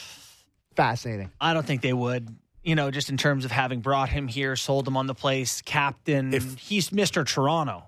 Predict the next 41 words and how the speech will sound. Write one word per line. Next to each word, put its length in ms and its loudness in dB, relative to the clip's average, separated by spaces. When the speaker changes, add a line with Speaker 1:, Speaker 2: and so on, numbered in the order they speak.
Speaker 3:
If 200 4
you 180 6
had 120 2
a 60 -2
Speaker 2:
Jambo. 160 -2
Speaker 3:
chance, 400 0
though, 340 0
to 300 2
move 280 0
his 160 0
contract, 720 0
eat 280 2
maybe 280 2
twenty-five, 560 0
thirty 260 2
percent, 480 2
get 180 4
somebody 360 4
to 80 2
bite 480 2
at 280 2
seven 380 2
and 120 0
a 40 2
half 300 0
or 80 0
eight 240 0
million 280 0
dollars 320 0
for 140 -2
those 200 2
two 200 0
years 420 0
at, 260 0
at 160 6
a 40 2
point 340 0
a 80 -2
game 340 0
guy 300 2
and 260 -2